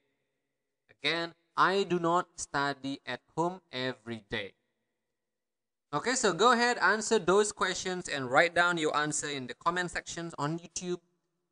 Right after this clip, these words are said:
so that we will be able to have a look and we will give you correction if you are making mistake. Okay, so yeah, there you go for our lesson today. Email us at X space Bali at gmail dot com if you want to buy lesson notes,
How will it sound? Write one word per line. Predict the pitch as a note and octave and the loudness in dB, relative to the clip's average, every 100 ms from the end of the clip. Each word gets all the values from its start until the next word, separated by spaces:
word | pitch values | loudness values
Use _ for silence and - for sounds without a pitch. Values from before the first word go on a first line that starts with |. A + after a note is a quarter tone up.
| _ - | _ -8
so | - E3+ | 0 2
that | D#3 D#3+ | 2 0
we | D3+ | 0
will | D3 | 0
be | D3 D3+ | 0 0
able | D#3+ D#3+ | 2 2
to | D3+ C3+ | 2 0
have | E3+ F#3 | 2 2
a | G#3 | 4
look | A3 A#3 - | 2 0 -2
and | D#3 E3 D#3 | -2 0 -2
we | C3 | -2
will | B2+ E3 A3 | 0 4 4
give | G#3+ F#3+ F#3 | 2 -2 -4
you | F#3+ | -2
correction | F3 E3 D#3+ - E3 D#3+ D#3+ _ _ | 4 6 4 0 -4 -6 -10 _ _
if | D3 C3+ | -10 -6
you | C3 | -4
are | B2 | -4
making | A#2+ - A2 | -6 -12 -10
mistake. | G#2+ - C3 - _ _ _ _ _ _ _ _ G3 | -8 -4 -4 -4 _ _ _ _ _ _ _ _ -4
Okay, | G3+ D#4 | 0 0
so | E4+ D4 | 0 0
yeah, | D#4+ D4+ | 0 0
there | D3 G#3+ | 0 0
you | A#3 | 0
go | G3+ A3 | 0 2
for | A3+ G#3 | 2 -2
our | E3 F3 | -2 -2
lesson | F3 F#3+ G#3 G3+ | -4 -4 -4 -6
today. | G#3 G#3+ G#3 G3+ _ _ C3+ | -2 0 0 -2 _ _ -12
Email | C3 C#3+ F#3+ G3+ | -8 -4 -2 0
us | F#3 F#3 - | 0 -2 -6
at | D3+ - | -8 -6
X | D#3+ | -8
space | - E3 | -8 -10
Bali | - D3 D3 | -8 -6 -6
at | B2+ A#2 | -10 -8
gmail | F3 F#3+ F#3 | -6 -4 -2
dot | F3+ F3+ | -4 -8
com | - E3+ E3 E3 | -4 0 0 -4
if | C3+ - | -14 -6
you | B2 | -2
want | C3+ | -2
to | C3+ | -2
buy | B2 A#2 | -4 -4
lesson | A2+ F#3+ - G3+ | -2 -2 -2 -2
notes, | G3 G3 - - - | 0 -2 -2 -2 -2